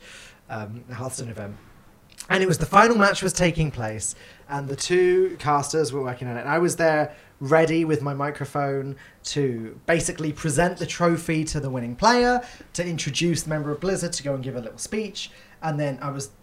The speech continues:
d-, d-, to be there during the, the trophy raise moment. And, uh, <laughs> for whatever reason, we, we were supposed to rehearse this, and it never, the rehe-, we didn't have time to do the rehearsal in the end, so the rehearsal was skipped.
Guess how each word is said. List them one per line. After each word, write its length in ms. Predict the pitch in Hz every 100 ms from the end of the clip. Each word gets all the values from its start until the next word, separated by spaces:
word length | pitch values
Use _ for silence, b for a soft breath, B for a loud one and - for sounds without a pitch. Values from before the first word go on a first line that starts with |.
| -
d-, 160 | - 156 -
d-, 120 | 143
to 180 | 143 -
be 180 | 147 160
there 220 | 147 131
during 320 | 131 139 135
the, 120 | 135 135 -
the 60 |
trophy 360 | 151 233 226 165
raise 320 | 127 120 113
moment. 380 | 113 104 95 87 - b b b _
And, 380 | 151 151 151 139
uh, 460 | 151 147 143 147 - - -
<laughs> 540 | 143 - 147 - -
for 140 | - 190
whatever 440 | 202 226 262 269
reason, 680 | 240 240 247 151 123 113 113
we, 120 | 165
we 140 | 190 196
were 80 | 196
supposed 520 | 196 - 214 240 -
to 100 | 196
rehearse 460 | 160 147 214 208
this, 440 | - 104 90 - - b b b -
and 280 | 151 147 139
it 180 | 156 160
never, 600 | 156 151 160 147 139 -
the 120 | 151
rehe-, 300 | 151 143 170
we 80 | 156
didn't 260 | 156 170
have 160 | 139 139
time 380 | - 147 147 139
to 80 | -
do 60 | 139
the 100 | 131
rehearsal 400 | 131 147 135 123
in 100 | 110
the 80 | 107
end, 160 | 101
so 60 | 104
the 60 | 123
rehearsal 340 | 135 135 127
was 100 | 113
skipped. 440 | - 156 135 -